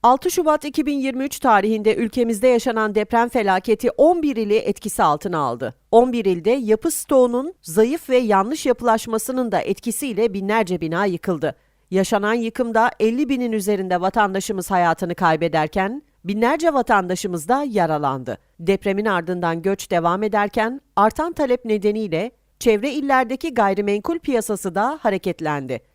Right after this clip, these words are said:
Depremzedeler bir bir yaşadıkları şehirleri terk ederek ülkemizin farklı illerine yerleşmeye başladı.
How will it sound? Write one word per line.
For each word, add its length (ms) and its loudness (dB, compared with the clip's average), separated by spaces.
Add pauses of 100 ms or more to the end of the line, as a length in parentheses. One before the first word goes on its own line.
(120)
Depremzedeler 880 -2
bir 180 -6
bir 120 -4
yaşadıkları 640 -4
şehirleri 500 -4
terk 280 -2
ederek 460 -2 (200)
ülkemizin 560 -2
farklı 380 0
illerine 420 -2
yerleşmeye 640 -2
başladı. 460 -6